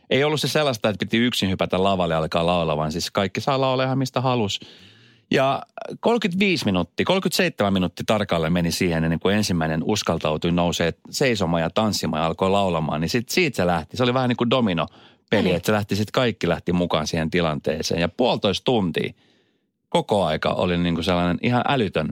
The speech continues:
Speaker 1: meininki siinä
Speaker 2: Mahtavaa.
Speaker 1: musiikkitalon pihassa. Se oli niinku, se oli yksi hienompia tapahtumia, missä mä oon ollut juontamassa.
Speaker 2: Ihan mahtavaa. Mä oon aina miettinyt, Ruotsissa he järjestetään tämä Allsång på Skansen.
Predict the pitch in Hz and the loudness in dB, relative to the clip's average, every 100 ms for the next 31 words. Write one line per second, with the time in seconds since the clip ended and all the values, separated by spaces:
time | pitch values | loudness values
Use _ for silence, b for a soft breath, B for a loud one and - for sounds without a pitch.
0 | - 85 82 76 78 80 80 80 90 90 | -2 -2 0 -2 -6 -4 -2 0 0 0
1 | 87 80 80 80 76 80 76 - 107 110 | 0 0 0 -2 -2 -2 -2 -2 0 2
2 | 113 107 - B B B B B 139 165 | 2 0 -4 B B B B B 0 0
3 | - 208 160 135 127 139 120 110 104 98 | 0 0 0 0 0 0 0 0 0 2
4 | 113 117 95 85 85 76 - - - 285 | 2 2 2 2 0 0 -4 -6 -4 -2
5 | 294 311 262 170 151 165 226 294 302 302 | 0 -2 -2 -2 -2 0 0 2 2 2
6 | 269 - 202 220 226 180 175 170 180 170 | 0 0 0 2 0 0 0 2 2 0
7 | - 160 165 165 170 - 175 165 165 165 | -2 -2 0 0 -2 -2 -2 -2 -2 -6
8 | 147 156 170 160 156 - 226 | -6 -4 -2 -2 -2 -4 -4